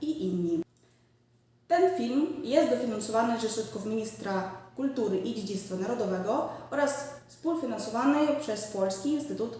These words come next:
Sztuki Filmowej. Jak ja powiedziałam, premiera piątego kwietnia. No a teraz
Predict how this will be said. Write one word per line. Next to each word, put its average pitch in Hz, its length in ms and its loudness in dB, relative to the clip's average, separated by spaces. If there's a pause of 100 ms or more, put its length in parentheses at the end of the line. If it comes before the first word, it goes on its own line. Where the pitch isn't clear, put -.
Sztuki 196 540 -12 (400)
Filmowej. 220 420 -4 (1600)
Jak 269 160 -2
ja 233 80 0
powiedziałam, 196 680 2 (1040)
premiera 220 720 0
piątego 196 600 -4 (200)
kwietnia. 170 380 -6 (880)
No 302 280 -2
a 294 240 -2
teraz 185 540 -2